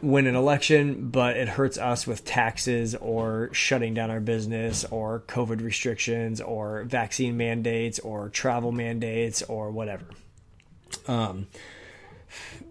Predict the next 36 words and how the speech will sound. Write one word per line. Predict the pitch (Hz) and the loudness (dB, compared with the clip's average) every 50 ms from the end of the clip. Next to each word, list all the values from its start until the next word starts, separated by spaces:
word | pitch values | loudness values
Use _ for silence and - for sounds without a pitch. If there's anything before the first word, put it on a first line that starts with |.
| 330 330 330 - - - 302 - - - _ - - - - - - | -20 -20 -20 -20 -20 -20 -20 -20 -20 -20 _ -20 -20 -20 -20 -14 -6
what | - 143 139 151 | 2 6 8 10
I | 165 165 | 10 10
would | 156 147 135 | 10 10 8
say | - - 151 143 | 10 10 10 10
to | 139 | 10
you | 127 127 123 127 135 143 160 151 | 8 8 8 10 10 10 10 10
is, | 135 131 123 | 8 6 6
f-, | - - - - - - - - _ - _ - - - - - | 2 -2 -6 -10 -14 -18 -20 -20 _ -20 _ -20 -20 -20 -6 2
and | - 131 123 123 120 | 4 4 4 6 4
what | 127 120 113 | 4 4 4
I, | 104 117 120 127 | 4 4 4 4
what | 127 - 131 123 117 | 4 2 0 0 2
I | 110 113 123 127 | 2 2 2 2
do, | 123 131 131 135 139 143 139 - - - - - - - - - _ _ - _ - - - - | 4 4 6 6 6 4 2 -2 -8 -18 -20 -20 -20 -20 -20 -20 _ _ -20 _ -20 -8 0 2
uh, | 127 117 120 | 2 2 6
personally | - - 143 139 - - 139 131 | 6 8 8 8 4 2 2 2
in | 127 | 2
my | 127 123 123 | 2 2 2
little | 120 123 127 123 123 123 - - - | 4 4 4 2 2 0 -2 -6 -4
tiny, | - - - - 139 131 135 135 131 | -2 -2 2 4 4 4 6 4 2
tiny | - - 135 131 131 131 127 | 0 0 -2 0 0 0 0
slice | 110 - 135 131 123 117 - 131 | 0 2 2 2 2 2 0 0
of | 120 | 0
the | 127 123 | 0 2
world | 117 120 131 139 139 | 4 8 8 8 8
with | 131 135 127 - | 8 6 6 6
our | 131 127 123 123 | 6 6 6 6
several | 113 - - - 135 123 123 135 135 | 6 6 8 8 6 6 8 6 4
technicians | - - 139 120 123 127 127 120 - 143 139 135 127 | 6 4 2 4 4 2 0 2 2 2 2 2 2
in | 127 117 | 2 2
our | 113 113 | 2 0
one | 117 117 123 127 131 131 | 2 2 2 2 2 2
little | 131 127 127 123 | 4 4 2 2
spot | - - - 123 117 117 | 0 2 2 2 4 4
in | 120 123 | 2 0
California | 117 120 120 113 110 110 - 131 127 127 127 135 151 165 170 | 0 0 2 2 0 0 2 2 2 4 6 6 6 6 4